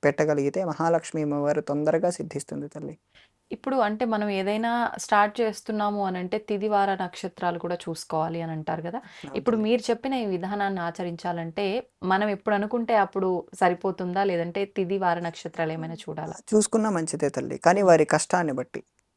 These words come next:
Speaker 1: ఉదాహరణకు వారికి అత్యస్-, అత్యవసరంగా కావాలి, కానీ అత్యంత తొందరగా మహాలక్ష్మి అనుగ్రహించాలంటే కొ-, కొన్నిసార్లు పరీక్ష కూడా పెడుతుంది.
Speaker 2: మ్మ్.
Speaker 1: ఆ పరీక్షను తట్టుకొని వారు ధర్మ మార్గంలో ఉండి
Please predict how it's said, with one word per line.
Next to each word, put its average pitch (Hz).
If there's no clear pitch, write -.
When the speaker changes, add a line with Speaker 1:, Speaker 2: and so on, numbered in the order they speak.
Speaker 1:
ఉదాహరణకు 156
వారికి 143
అత్యస్-, -
అత్యవసరంగా 156
కావాలి, 139
కానీ 156
అత్యంత 185
తొందరగా 165
మహాలక్ష్మి 156
అనుగ్రహించాలంటే 156
కొ-, 151
కొన్నిసార్లు 165
పరీక్ష 165
కూడా 160
పెడుతుంది. 143
Speaker 2:
మ్మ్. 185
Speaker 1:
ఆ 143
పరీక్షను 160
తట్టుకొని 151
వారు 143
ధర్మ 151
మార్గంలో 160
ఉండి 147